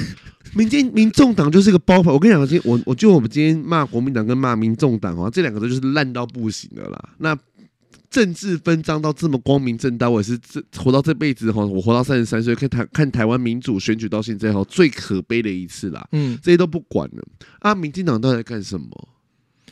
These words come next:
Speaker 1: 这么好打的东西耶！
Speaker 2: 不是，我
Speaker 1: 你今天出来拿个牌子说政治分赃都做不到吗？
Speaker 2: 我，我这样说好了啦，你会不会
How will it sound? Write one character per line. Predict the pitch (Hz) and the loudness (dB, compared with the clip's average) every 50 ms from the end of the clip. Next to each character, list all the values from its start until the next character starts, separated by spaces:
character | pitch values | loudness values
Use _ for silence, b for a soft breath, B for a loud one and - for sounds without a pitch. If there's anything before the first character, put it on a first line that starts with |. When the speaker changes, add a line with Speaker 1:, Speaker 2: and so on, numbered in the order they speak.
| b b b b b b b b | b b b b b b b b
Speaker 1:
这 | - 294 285 | -2 0 0
么 | 277 254 208 | 2 2 0
好 | - - - 160 170 202 220 | -2 -2 -2 0 0 0 0
打 | - 208 151 135 | 0 0 0 2
的 | 127 135 139 | 0 0 0
东 | - 160 156 160 165 | 2 2 2 2 0
西 | 151 - - 143 147 147 | -4 -4 -6 -8 -4 -2
耶！ | 143 131 101 71 - - _ _ _ - | -2 -2 -2 -4 -8 -14 _ _ _ 2
Speaker 2:
不 | - 208 | 2 2
是， | - - | 2 2
我 | 196 202 | 2 2
Speaker 1:
你 | - | 2
今 | 196 220 262 285 | 2 2 2 2
天 | 302 | 2
出 | - - 269 285 285 | 2 2 2 0 0
来 | 269 233 | 0 0
拿 | 202 190 185 | -2 -2 -4
个 | 185 202 | -4 -6
牌 | - - 175 180 214 | -8 -6 -4 -4 -4
子 | 208 226 214 | -4 -6 -8
说 | 185 - 233 226 208 - _ _ | -8 -6 -6 -6 -6 -8 _ _
政 | - 277 220 196 196 | -8 -6 -6 -8 -10
治 | - - 269 254 214 - | -10 -8 -8 -8 -8 -6
分 | - 226 220 208 | -6 -6 -6 -6
赃 | 190 214 202 | -6 -8 -8
都 | 208 208 | -8 -8
做 | 165 - 220 196 | -6 -4 -4 -4
不 | 156 151 | -4 -6
到 | 143 - 208 185 165 151 | -6 -2 -2 0 0 0
吗？ | 143 139 135 139 143 147 147 - - _ | 0 0 2 2 2 0 0 -4 -2 _
Speaker 2:
我， | 160 160 | 4 6
我 | 160 160 | 6 6
这 | 196 247 | 6 4
样 | 240 214 | 4 4
说 | - 180 190 | 4 2 2
好 | 180 156 120 107 107 | 2 2 0 -2 -2
了 | 107 110 | -2 -2
啦， | 127 | 2
你 | 135 165 | 6 6
会 | 240 | 8
不 | 277 269 | 8 8
会 | 226 180 147 | 8 6 6